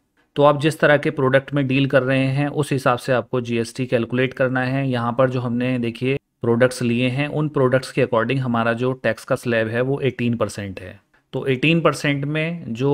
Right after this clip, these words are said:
फिफ्टी परसेंट पैसा होता है वो सीजीएसटी में जाता है, यानी सेंट्रल गवर्नमेंट को जाता है, और फिफ्टी परसेंट जो पैसा होता है वो एसजीएसटी होता है, जो कि स्टेट गवर्नमेंट को जाता है। तो इन दोनों को अलग-अलग हम कैलकुलेट करेंगे, लेकिन सबसे पहले हम ग्रॉस सेल निकालेंगे।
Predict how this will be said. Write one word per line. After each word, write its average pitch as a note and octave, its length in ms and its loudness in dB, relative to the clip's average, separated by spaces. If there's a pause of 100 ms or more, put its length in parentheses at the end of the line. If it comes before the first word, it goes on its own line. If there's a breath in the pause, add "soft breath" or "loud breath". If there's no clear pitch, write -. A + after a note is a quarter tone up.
(180)
फिफ्टी D#3 340 0
परसेंट D#3 380 0
पैसा C#3+ 220 2
होता C3 280 0
है C3 120 -2
वो C3+ 140 -4
सीजीएसटी C3 640 -4
में C3+ 140 0
जाता C3 260 0
है, C3 180 0
यानी B2 200 -2
सेंट्रल B2 360 -2
गवर्नमेंट A#2+ 360 0
को B2 100 -4
जाता A#2 300 -2
है, C3 220 -6 (120)
और A#2+ 160 2
फिफ्टी C#3+ 360 -2
परसेंट C3+ 380 0
जो C3 80 0
पैसा A#2+ 260 -2
होता A2 240 -4
है G#2+ 140 -4
वो A2+ 160 -6 (260)
एसजीएसटी B2+ 580 0
होता A#2+ 240 -2
है, B2+ 140 -2
जो A#2+ 140 -6
कि B2+ 140 -4
स्टेट A#2+ 300 -4
गवर्नमेंट G2+ 380 -6
को G2 100 -10
जाता F#2 260 -10
है। G2 240 -20 (160)
तो - 100 -8
इन D3+ 160 -2
दोनों D3+ 240 2
को E3 100 2
अलग-अलग C#3 400 4
हम D3 140 -2
कैलकुलेट C3+ 440 0
करेंगे, C3 380 -2
लेकिन C3+ 240 -4
सबसे C#3+ 320 -6
पहले B2+ 280 -2
हम C3+ 180 -2
ग्रॉस B2 280 0
सेल A2+ 240 -2
निकालेंगे। F#2+ 560 -8